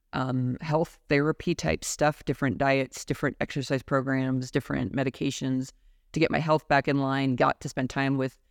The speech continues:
my son a lot more, um, as he was growing up. And so that was exactly what I needed at that time.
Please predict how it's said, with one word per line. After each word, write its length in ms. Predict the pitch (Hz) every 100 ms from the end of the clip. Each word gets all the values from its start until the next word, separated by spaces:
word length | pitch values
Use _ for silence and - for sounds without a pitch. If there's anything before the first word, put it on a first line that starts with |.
| _ _ -
my 80 | 139
son 420 | - 151 139 147
a 80 | -
lot 220 | 139 135
more, 460 | - 139 135 131 131 -
um, 160 | 135
as 80 | 131
he 80 | -
was 140 | 131 -
growing 400 | 139 127 127 -
up. 220 | 131 -
And 120 | 139
so 240 | - 131 127
that 180 | 139
was 160 | 170 151
exactly 540 | 127 117 - 120 131 _
what 200 | 147 143
I 120 | 135 131
needed 360 | 131 131 127
at 120 | 131
that 240 | 131 113 -
time. 420 | - 131 113 110